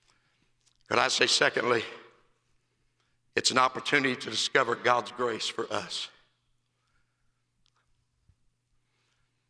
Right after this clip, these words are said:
Second Corinthians twelve, you know the account, as the Apostle Paul, message of Satan would buffet him, and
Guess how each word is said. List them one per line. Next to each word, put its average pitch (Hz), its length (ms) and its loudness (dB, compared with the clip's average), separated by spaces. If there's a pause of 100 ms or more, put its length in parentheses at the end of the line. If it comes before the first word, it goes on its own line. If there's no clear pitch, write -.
(320)
Second 220 260 2
Corinthians 185 480 2
twelve, 180 500 4
you 175 100 2
know 185 140 4
the 156 120 0
account, 156 460 4
as - 100 -4
the 120 100 0 (640)
Apostle 165 340 4
Paul, 160 640 2 (1900)
message 170 420 4
of 165 120 6
Satan 196 400 6
would 147 160 2
buffet 180 340 2
him, 170 200 2
and 240 120 0